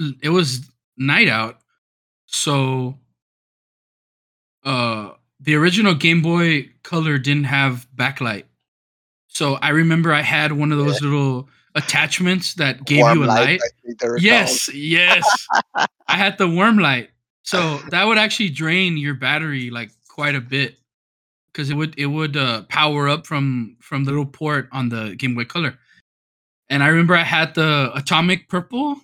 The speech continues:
Speaker 1: Game Boy. It's the one, I
Speaker 2: Yeah.
Speaker 1: think that's what it was called.
Speaker 2: The clear purple
Speaker 1: The,
Speaker 2: one,
Speaker 1: the
Speaker 2: yeah.
Speaker 1: clear, the clear purple, yeah. And I remember they would kept telling me, "Get, like, turn that off, turn that off, like,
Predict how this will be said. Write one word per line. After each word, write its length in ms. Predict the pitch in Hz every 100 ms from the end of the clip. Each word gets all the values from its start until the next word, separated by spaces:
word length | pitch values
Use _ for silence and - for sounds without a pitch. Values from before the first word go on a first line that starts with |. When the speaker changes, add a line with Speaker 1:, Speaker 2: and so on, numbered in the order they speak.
| -
Speaker 1:
Game 180 | 214 247
Boy. 260 | 269 302 277
It's 140 | 147 143
the 80 | 151
one, 420 | 160 165 160 147 _ _ _ _ -
I 20 |
Speaker 2:
Yeah. 140 | 92
Speaker 1:
think 140 | 117 175
that's 100 | 156
what 80 | 160
it 40 |
was 120 | 165
called. 240 | - 190 240 _ _ _ _ -
Speaker 2:
The 80 |
clear 200 | - 110 101
purple 300 | 107 - -
Speaker 1:
The, 20 |
Speaker 2:
one, 100 | 117
Speaker 1:
the 60 |
Speaker 2:
yeah. 60 | 151
Speaker 1:
clear, 240 | 185 165
the 100 | 143
clear 180 | 143 165
purple, 320 | 143 139 117
yeah. 200 | 113 107 - _ _ _ _ _ _ -
And 80 | 151
I 40 |
remember 640 | 180 202 180 220 202 165 139
they 140 | 151
would 140 | 165
kept 220 | 165 165 -
telling 220 | 185 185
me, 100 | 143
"Get, 220 | 147 156
like, 220 | 139 135
turn 180 | - 170
that 140 | 185 185
off, 320 | 214 214 143
turn 180 | 170 170
that 160 | 180
off, 260 | 196 214 160
like, 200 | 139